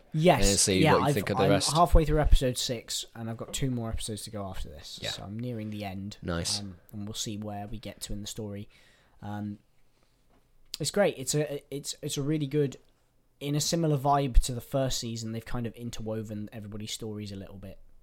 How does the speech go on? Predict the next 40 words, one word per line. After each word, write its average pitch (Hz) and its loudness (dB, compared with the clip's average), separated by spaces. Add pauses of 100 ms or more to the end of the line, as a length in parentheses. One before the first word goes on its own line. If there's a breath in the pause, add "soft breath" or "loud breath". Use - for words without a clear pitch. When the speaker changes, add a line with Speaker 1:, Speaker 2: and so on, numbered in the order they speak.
(120)
Speaker 2:
Hmm. 113 0 (180)
Speaker 1:
which 104 -10
I 104 -6
like. 95 -10 (480)
And 104 -12
it 95 -16
means 107 -10
that 104 -12
people - 8
kind 101 -6
of 101 -12
cross - -4
paths 107 2
and 98 -10
different 101 -14
characters 101 -12
meet 101 -12
each 107 -12
other 95 -12
at - -16
different 98 -16
times. 101 -12 (680 soft breath)
Uh, 98 -8 (1700)
yeah, 104 -8 (160)
and 110 -10
it 113 -14
is 120 -10 (120)
really, 120 -2 (200)
like, 92 -20
genuinely - -14
good. 53 -20 (340)
Really 71 -20
good. - -20 (200)
Speaker 2:
Good. 90 -6
Speaker 1:
So, 104 -6 (140)
yeah. 156 -2 (800 soft breath)
Currently 147 4
watching 143 0
through 131 2
that, 117 -4